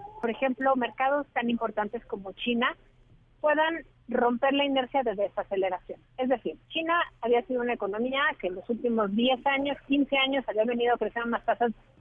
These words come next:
por arriba del ocho por ciento anual, esas que nosotros no hemos visto, pues, prácticamente desde nunca, y realmente el que estemos viendo un gigante económico crecer a una menor tasa está haciendo, pues, que el mundo empiece a pensar que tal vez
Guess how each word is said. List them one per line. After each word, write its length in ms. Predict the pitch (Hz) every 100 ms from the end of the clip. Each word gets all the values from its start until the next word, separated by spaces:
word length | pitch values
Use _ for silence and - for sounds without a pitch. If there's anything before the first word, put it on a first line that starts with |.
| -
por 140 | 226 220
arriba 240 | 294 262
del 160 | 240 226
ocho 200 | - 247
por 160 | 214 -
ciento 320 | 220 208 190
anual, 340 | 226 285 330 233
esas 240 | - 220
que 100 | 202
nosotros 440 | 180 - 220 220
no 120 | 208 214
hemos 220 | 214 196
visto, 380 | 196 - 220 - -
pues, 120 | -
prácticamente 540 | 202 233 214 220 214
desde 240 | 240 247 311
nunca, 400 | 302 233 233 - _ _ _ _ _
y 100 | 269
realmente 680 | 277 339 359 330 302 302 277
el 160 | 254 233
que 100 | 247
estemos 440 | 214 294 294 302
viendo 300 | 262 233 202
un 180 | 202 240
gigante 400 | - 277 269 269
económico 680 | 269 233 226 226 202 - 185 - _ _ _ _
crecer 460 | 240 233 220 277 277
a 80 | 262
una 200 | 262 262
menor 340 | 226 214 214
tasa 360 | 220 214 233 233
está 320 | 220 - 254
haciendo, 500 | 254 - 254 226 247 - _ -
pues, 100 | - -
que 80 | 240
el 60 |
mundo 300 | 262 294 294
empiece 320 | 294 277 262
a 60 | 277
pensar 500 | 277 277 262 220 - _ _ -
que 80 | 220
tal 180 | 233 233
vez 220 | 254